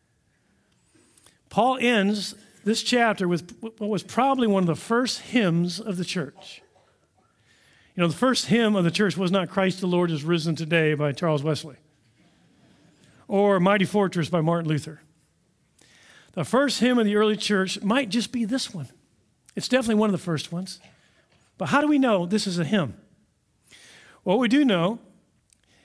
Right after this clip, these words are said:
is that each line ends in a verb, and each verb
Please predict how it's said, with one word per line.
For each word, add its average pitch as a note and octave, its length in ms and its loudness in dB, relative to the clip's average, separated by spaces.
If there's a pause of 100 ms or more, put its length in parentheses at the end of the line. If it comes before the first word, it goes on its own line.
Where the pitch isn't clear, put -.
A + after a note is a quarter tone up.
(120)
is G#3+ 240 0
that G3 280 2
each C#4+ 360 2
line G#3 640 2 (920)
ends A3 240 2
in A3+ 100 4
a G3+ 60 2
verb, G#3 420 2
and G3 100 -4
each A3+ 360 -2 (100)
verb G#3 480 0